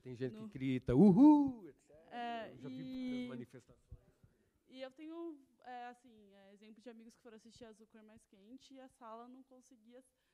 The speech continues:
Speaker 2: nos dez minutos do, da cena de sexo, não conseguia se concentrar, assim.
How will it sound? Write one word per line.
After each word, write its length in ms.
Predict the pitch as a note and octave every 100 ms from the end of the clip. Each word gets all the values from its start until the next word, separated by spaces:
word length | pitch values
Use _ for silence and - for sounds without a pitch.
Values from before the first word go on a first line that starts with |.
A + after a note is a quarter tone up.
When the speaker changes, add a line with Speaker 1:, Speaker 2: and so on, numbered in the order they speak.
| _ _
Speaker 2:
nos 100 | A#3
dez 240 | G#3+ A#3 A#3+
minutos 420 | B3+ A#3+ A3+ G3 F#3 F3
do, 100 | G3 _ _ _
da 100 | G#3+ G#3
cena 200 | A#3 G#3+
de 60 |
sexo, 380 | - G3+ A3+ A#3+
não 120 | A#3
conseguia 440 | A#3 A#3 A3 A3+ A#3
se 120 | C4
concentrar, 680 | A#3+ B3 C4 C#4 C4+ A3 F3+
assim. 380 | F3 _ E3